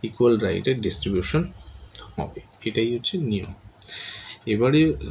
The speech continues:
ছেলে নিজের মতো করে গায়ের জোর খাটিয়ে ভোগ দখল করছে,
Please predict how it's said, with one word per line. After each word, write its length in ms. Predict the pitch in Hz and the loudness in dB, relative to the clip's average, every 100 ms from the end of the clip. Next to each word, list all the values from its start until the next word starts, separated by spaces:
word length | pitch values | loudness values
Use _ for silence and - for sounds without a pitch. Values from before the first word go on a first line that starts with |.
| - - | -10 0
ছেলে 720 | - - - 123 127 143 185 | 2 2 6 8 10 12 10
নিজের 360 | 170 120 123 127 | 10 6 4 2
মতো 280 | 123 127 123 | 2 2 4
করে 320 | 135 160 196 247 - - 113 | 6 6 6 0 -16 -6 0
গায়ের 300 | 104 101 98 | 4 6 4
জোর 300 | 101 98 98 | 2 2 0
খাটিয়ে 500 | - 104 101 98 156 - - - 101 | -2 -4 0 2 2 -2 -10 -6 0
ভোগ 180 | 95 | 2
দখল 260 | 95 92 92 | 2 2 0
করছে, 400 | - 82 - | -2 -4 -4